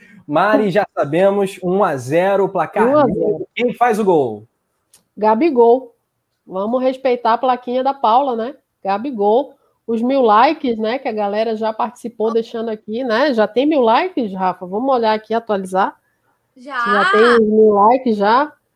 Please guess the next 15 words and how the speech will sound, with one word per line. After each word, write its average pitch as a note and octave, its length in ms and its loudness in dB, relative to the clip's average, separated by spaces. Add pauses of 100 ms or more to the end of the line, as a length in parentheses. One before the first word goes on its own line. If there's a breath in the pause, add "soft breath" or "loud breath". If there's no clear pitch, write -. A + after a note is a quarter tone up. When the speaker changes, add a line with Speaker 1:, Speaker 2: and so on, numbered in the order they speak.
(300)
Speaker 2:
Olha, G#3 340 2
Speaker 3:
Bateu. E3+ 140 -4
Speaker 2:
mil A#3+ 220 -2
e - 20 -6
trezentos, B3+ 760 2
né? A3+ 160 0
Mil B3 140 -2
e B3 40 -2
quatrocentos. A#3+ 600 -4
Então, B3+ 320 -6
vamos B3 240 -2
respeitar D4 520 -2
a C4 40 -2
galera C4 400 -2
aí. A#3+ 300 -2